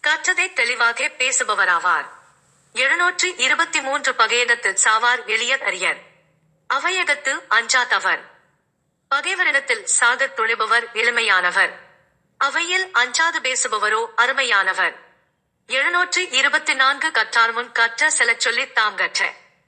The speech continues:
மிக்காருள் மிக்க கொளல். கற்றோர் முன் கற்றதை தெளிவாகச் சொல்லி, தான் கற்றதை விட நன்கு கற்றவரிடம் மேலும் கற்க வேண்டும். எழுநூற்று இருபத்தைந்து ஆற்றின் அளவறிந்து கற்க அவை எஞ்சா.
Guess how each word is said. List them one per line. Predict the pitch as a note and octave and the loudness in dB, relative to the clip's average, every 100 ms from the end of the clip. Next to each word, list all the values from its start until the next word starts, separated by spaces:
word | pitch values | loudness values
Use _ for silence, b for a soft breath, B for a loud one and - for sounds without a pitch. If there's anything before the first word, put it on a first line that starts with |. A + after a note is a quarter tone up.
| _ _ _ | _ _ _
மிக்காருள் | B3 D#4+ F4 F4 F4 F4 | -6 -2 2 2 2 0
மிக்க | A3 B3 D4 | -4 -2 -2
கொளல். | C#4+ G#3 F3+ D3 - _ _ _ _ _ _ _ - | 0 0 0 -4 -20 _ _ _ _ _ _ _ -6
கற்றோர் | D4+ - F#4+ | -4 0 -2
முன் | F4+ E4+ E4 | 0 -2 0
கற்றதை | A#3+ A#3 B3+ C4 C4 | -2 0 -2 -2 0
தெளிவாகச் | A#3+ B3 B3+ B3+ A#3 | 0 2 0 0 0
சொல்லி, | - G#3+ F#3 A#3 _ _ - | -2 -2 -4 -10 _ _ -2
தான் | B3 E4+ | 0 2
கற்றதை | D4 C#4 A3+ G#3+ | 0 0 0 -2
விட | F#3+ F3+ E3 - _ _ _ _ _ _ | -2 -4 -4 -8 _ _ _ _ _ _
நன்கு | A3+ D#4 F4 | -2 -2 -2
கற்றவரிடம் | F#4 E4+ C#4 A#3 A3 A#3 A3+ | -2 -2 0 0 2 0 -2
மேலும் | A3 A#3+ C4 E4 | -4 -2 -2 -4
கற்க | - A3 A3 | 0 0 0
வேண்டும். | G3+ F#3 F#3 F3 - - _ _ _ _ _ - | -2 -4 -2 -4 -6 -20 _ _ _ _ _ -6
எழுநூற்று | B3 D#4+ F4+ F#4+ F#4 E4+ | -2 0 0 -2 -2 0
இருபத்தைந்து | A#3+ C#4 D4 C#4+ C4 B3+ | 0 0 0 0 -2 0
ஆற்றின் | B3+ A3+ A#3+ C4 | 0 2 2 0
அளவறிந்து | A3+ G#3 G3+ G3 G3+ B3 | 2 2 2 0 0 0
கற்க | A#3 A#3+ B3 A#3+ | 0 2 0 0
அவை | G#3+ G#3+ G#3+ | 0 0 -2
எஞ்சா. | F#3+ F3+ F3 | -4 -2 -2